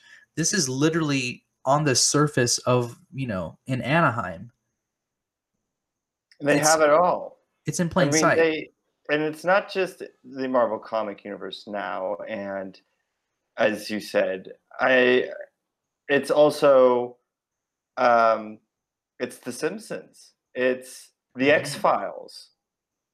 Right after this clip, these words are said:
Speaker 1: Oh my God,
Speaker 2: They
Speaker 1: Fox.
Speaker 2: own Scully and, well, they own the entire X-Files. They have the whole box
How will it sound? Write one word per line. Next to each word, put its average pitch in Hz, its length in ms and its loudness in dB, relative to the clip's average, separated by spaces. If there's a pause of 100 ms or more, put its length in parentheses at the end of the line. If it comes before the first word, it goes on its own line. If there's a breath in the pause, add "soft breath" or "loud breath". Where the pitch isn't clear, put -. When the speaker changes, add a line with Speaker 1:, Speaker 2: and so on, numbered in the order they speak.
(320)
Speaker 1:
Oh 139 200 -6
my 107 180 -10
God, 123 420 -2
Speaker 2:
They 156 220 4
Speaker 1:
Fox. 165 380 6
Speaker 2:
own 113 440 -2 (1080)
Scully 156 600 2
and, 147 480 -8
well, 156 220 0
they 175 300 -2
own 214 460 4
the 156 160 -2
entire 165 640 2
X-Files. 175 760 -2
They 127 120 -6
have 160 340 -2
the 156 120 -2
whole 170 220 -2
box - 540 -6